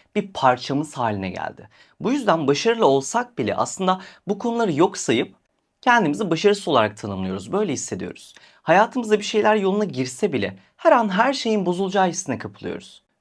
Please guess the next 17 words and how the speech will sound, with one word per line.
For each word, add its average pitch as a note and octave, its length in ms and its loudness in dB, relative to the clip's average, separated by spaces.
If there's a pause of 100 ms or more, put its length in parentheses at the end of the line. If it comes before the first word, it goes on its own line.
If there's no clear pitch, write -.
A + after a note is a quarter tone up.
Çünkü E4 340 0
kulaklarımız F#3 840 0
bir A3 60 0
zamanlar E3+ 600 2
bunları C#3 340 0
duydu. F#2+ 360 -6 (260)
Zihnimize E3 640 -2
bu G3+ 60 -6
ses - 260 -8
kazındı. B2 520 -4 (380)
Her A3 300 0
ne G3 100 -2
kadar G#3 240 4
yok C#3+ 220 -2
saymaya G#3+ 440 2
çalışsak F#3 640 -2
da F#2+ 160 0